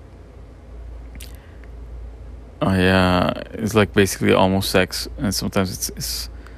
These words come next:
a little better in some ways. But anyway, um, so we're, like, dry humping shit, and, uh, she, she eventually, uh, she's like, "Oh my God," she was on her period,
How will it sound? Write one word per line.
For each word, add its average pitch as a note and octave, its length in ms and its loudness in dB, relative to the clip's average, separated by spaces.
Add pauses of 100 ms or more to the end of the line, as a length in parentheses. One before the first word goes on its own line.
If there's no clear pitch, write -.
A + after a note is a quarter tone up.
(380)
a - 60 -4
little F#2+ 180 4
better F#2+ 320 4
in G2 60 2
some G#2 180 -2
ways. G#2 240 4
But - 220 -2 (760)
anyway, G2 420 4 (120)
um, F#2+ 420 4 (840)
so - 400 -8
we're, G#2 100 4
like, A2 160 4
dry A#2 220 6
humping A#2+ 340 0
shit, B2+ 380 2
and, G2+ 240 2
uh, F#2 340 2
she, - 540 -8
she - 300 -6
eventually, - 640 0
uh, G1+ 240 -2 (2250)
she's - 280 -6
like, - 160 0
"Oh A2 100 4
my G#2+ 140 2
God," A2+ 260 -2
she - 140 -2
was A2+ 160 4
on A2 80 4
her F#2 120 0
period, G2+ 420 -2